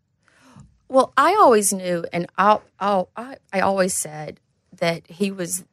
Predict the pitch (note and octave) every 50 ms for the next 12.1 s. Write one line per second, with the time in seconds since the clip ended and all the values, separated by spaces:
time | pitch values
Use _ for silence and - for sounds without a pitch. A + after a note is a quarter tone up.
0 | _ E3 - E3 E3+ F3 E3+ E3+ E3 F3 - - - D#3+ D#3+ D#3+ D#3+ D#3 - -
1 | D#3+ D3+ D3+ D3+ - D3+ D3 C#3+ C#3+ - - - - - - _ _ _ _ _
2 | _ _ _ _ _ _ _ - E3+ E3 - - E3+ E3+ E3+ E3+ - - - E3+
3 | E3+ D#3+ E3 E3 E3 E3 D#3+ D#3 - _ - E3+ D#3+ D#3 D#3+ D#3 D3+ D#3 D#3+ D#3+
4 | - - - D#3 D3+ - D3 D#3 D3+ - E3 D#3+ D#3+ - D#3 D3+ D#3 D3+ C#3+ -
5 | D#3 D3+ D3 D3 - - - - - D#3+ - - D#3+ D#3+ D#3 D#3+ D#3 D#3 D3+ -
6 | _ D#3 D#3 - - D3+ D3+ D3+ E3 C#3+ D3+ D#3 - - _ _ _ _ _ _
7 | _ _ _ _ _ _ - F3+ E3 E3 D#3+ D#3 D3+ D3 D3 - _ _ _ _
8 | _ _ _ _ _ _ _ _ _ _ _ _ _ - - _ F#3+ E3+ F3+ E3+
9 | E3 D#3 - _ _ _ - - G3 F#3 F#3 G#3 A3 A#3 A#3 A3 G3+ G3+ G3+ F#3+
10 | F#3 - - - - - - - _ _ _ - E3+ E3+ E3 E3 E3 F3 F3 E3
11 | D#3 D3+ - - - E3+ F3 E3+ E3+ E3+ - F#3 E3 D#3+ E3+ - - _ - E3
12 | F3